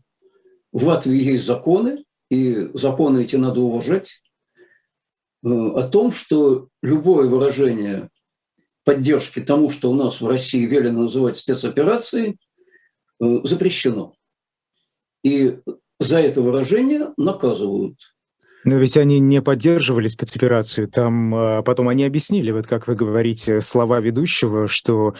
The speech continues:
Speaker 2: совершенно никакой поддержки они не оказывают российской стране,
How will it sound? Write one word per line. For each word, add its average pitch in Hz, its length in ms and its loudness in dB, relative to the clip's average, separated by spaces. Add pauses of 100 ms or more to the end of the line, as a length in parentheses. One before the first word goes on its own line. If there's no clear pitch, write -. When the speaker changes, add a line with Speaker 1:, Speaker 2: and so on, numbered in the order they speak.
(160)
Speaker 2:
совершенно 127 380 0
никакой 117 280 0
поддержки 123 460 -2
они 110 160 -2
не 110 140 -2
оказывают 117 560 -4
российской 107 460 -4
стране, 135 520 0